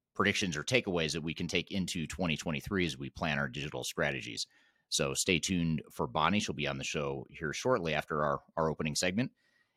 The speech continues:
And then later in the show, our second guest will be, uh, Tim Creasy, talking about the future of change management. And this is actually one of our, or one of your, uh, top three picks for the top interviews that we've done in twenty twenty-three, twenty twenty-two, I should say.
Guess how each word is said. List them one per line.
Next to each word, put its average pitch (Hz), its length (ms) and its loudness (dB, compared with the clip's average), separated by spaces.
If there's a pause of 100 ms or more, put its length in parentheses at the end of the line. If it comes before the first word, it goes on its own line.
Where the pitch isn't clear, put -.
And 101 100 6
then 104 160 8
later 156 240 10
in 120 60 8
the 104 60 8
show, 107 140 6
our 101 120 10
second 127 300 6
guest 107 300 4
will 101 120 2
be, 90 280 4
uh, 85 80 2
Tim 123 220 2
Creasy, 76 480 -2 (180)
talking 90 300 2
about 85 200 2
the 87 60 -2
future 101 420 2
of 85 200 0
change 85 260 2
management. 101 480 0 (480)
And 76 160 2
this 87 100 0
is 82 120 2
actually 85 320 6
one 80 240 2
of 76 160 2
our, 76 500 6 (100)
or 85 120 4
one 90 120 4
of 78 60 2
your, 104 400 4 (260)
uh, 78 120 0
top 90 300 4
three 92 200 0
picks - 300 2
for 78 420 2 (100)
the - 60 -4
top 101 280 6
interviews 90 480 0
that 85 100 2
we've 85 160 -2
done 92 200 4
in 85 80 0
twenty 95 260 0
twenty-three, 98 560 0 (460)
twenty 117 240 6
twenty-two, 117 480 4
I 76 40 4
should 73 220 -4
say. 82 240 0